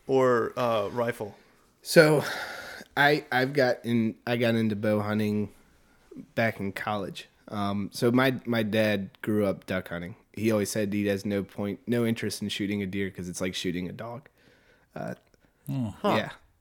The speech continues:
Speaker 2: So, uh, he, he
Speaker 3: Why is that? Does he have a pet deer that he, like, uh, pet,
Speaker 2: No.
Speaker 3: pets or something?
Speaker 2: No. Um, I think some people might, or back in the day, I think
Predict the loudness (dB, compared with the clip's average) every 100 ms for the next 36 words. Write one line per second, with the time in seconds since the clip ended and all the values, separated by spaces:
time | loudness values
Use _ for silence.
0 | -6 4 6 6 2 0 -2 0 -2 0
1 | -2 -2 2 4 6 4 4 2 0 -2
2 | -2 -2 -4 -4 -4 -4 0 0 0 -2
3 | -4 -6 -10 -8 -8 -6 -8 -10 _ _
4 | _ 2 2 0 -2 -2 -4 -8 -6 -10
5 | -6 -8 -4 0 4 4 2 -2 -6 2
6 | 4 6 4 2 -4 _ _ 0 0 2
7 | 0 2 0 0 0 0 2 2 2 0
8 | -2 -2 0 0 0 -2 0 0 0 -2
9 | -6